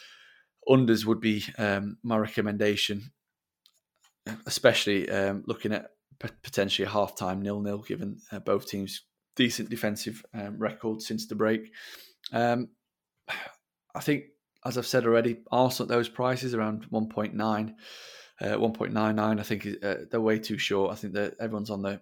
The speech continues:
Arsenal bandwagon again. Their away form this season has been pretty wretched. F-, um, I think they've, they've won just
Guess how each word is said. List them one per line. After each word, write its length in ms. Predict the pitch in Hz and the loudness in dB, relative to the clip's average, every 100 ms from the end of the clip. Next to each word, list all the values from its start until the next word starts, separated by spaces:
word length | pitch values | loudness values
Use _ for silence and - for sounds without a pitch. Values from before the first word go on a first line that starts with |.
| - | -6
Arsenal 340 | 107 101 - | -4 -2 -4
bandwagon 500 | 98 98 104 101 104 | -2 -2 0 -4 -4
again. 360 | 104 104 104 113 _ _ _ _ - | -4 -4 -4 -8 _ _ _ _ -10
Their 100 | - | 2
away 300 | 110 110 120 | 4 8 8
form 400 | 113 120 117 113 | 6 6 6 4
this 140 | 113 - | -2 -2
season 360 | 117 113 113 | 0 2 2
has 120 | 110 110 | -2 0
been 320 | 104 104 104 - - - - _ | 0 0 -4 -12 -20 -20 -20 _
pretty 200 | 117 101 | 0 6
wretched. 420 | 107 113 - 110 | 6 6 2 -2
F-, 240 | - - - _ | -2 -14 -20 _
um, 320 | 92 90 95 - | -6 -4 -6 -8
I 40 | - | -12
think 160 | 110 | -10
they've, 140 | 113 - | -10 -10
they've 180 | 113 107 | -10 -6
won 180 | 107 | -6
just 200 | 104 - | -6 -8